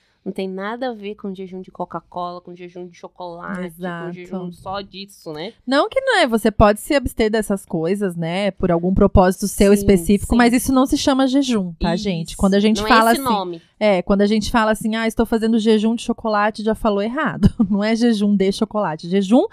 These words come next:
Speaker 2: é não comer.
Speaker 1: Isso.
Speaker 2: Simplesmente isso.
Speaker 1: E o propósito é um propósito espiritual, né? Tem que ser um
Speaker 2: Exatamente.
Speaker 1: propósito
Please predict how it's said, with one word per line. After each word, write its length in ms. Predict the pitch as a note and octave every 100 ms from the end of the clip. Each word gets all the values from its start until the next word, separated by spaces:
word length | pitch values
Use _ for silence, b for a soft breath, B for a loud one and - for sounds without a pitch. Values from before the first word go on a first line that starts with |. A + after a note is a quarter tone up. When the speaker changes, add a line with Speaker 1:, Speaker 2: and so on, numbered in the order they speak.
| B B
Speaker 2:
é 120 | F4 F4+
não 240 | D#4 E4
comer. 440 | - G4+ C#4 - _ _
Speaker 1:
Isso. 220 | G#3 F#3+ F#3
Speaker 2:
Simplesmente 640 | A3+ A#3+ C4+ A#3 A3+ G#3 C4+
isso. 320 | D3 - - _ -
Speaker 1:
E 100 | B3
o 40 |
propósito 600 | B3+ C4 B3+ B3+ C#4+ -
é 60 | F4+
um 80 | E4
propósito 400 | D#4+ - C4+ D#4+
espiritual, 720 | - D#4 D#4+ - F#4 D3+ D#3+
né? 180 | F3+ G3+
Tem 60 | D#4+
que 160 | -
ser 0 |
um 40 | F#3+
Speaker 2:
Exatamente. 540 | F#3 F#3+ G3+ A3 G3+
Speaker 1:
propósito 840 | D#3+ - G3 G3 A3 - A#3 C4